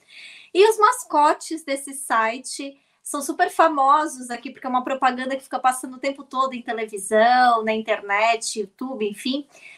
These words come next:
São dois suricatos milionários russos. É, então, você tem, tinha até as pelúcias deles pra comprar, porque eles são realmente muito bonitinhos.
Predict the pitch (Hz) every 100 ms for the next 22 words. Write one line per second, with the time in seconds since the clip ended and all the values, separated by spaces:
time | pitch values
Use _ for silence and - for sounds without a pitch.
0 | - - 349 370 285 320 - - 370 466
1 | 440 - 285 262 349 320 311 294 330 339
2 | 320 285 269 311 330 - - 302 277 -
3 | 196 185 - - _ _ _ _ 240 240
4 | 247 247 - 285 359 359 311 294 320 285
5 | 277 294 277 269 - 240 - - 294 294
6 | 285 294 302 - 320 277 294 320 - 262
7 | 233 233 240 254 240 240 233 233 - 269
8 | 269 277 294 277 277 294 294 269 320 339
9 | 254 302 294 - 262 220 214 -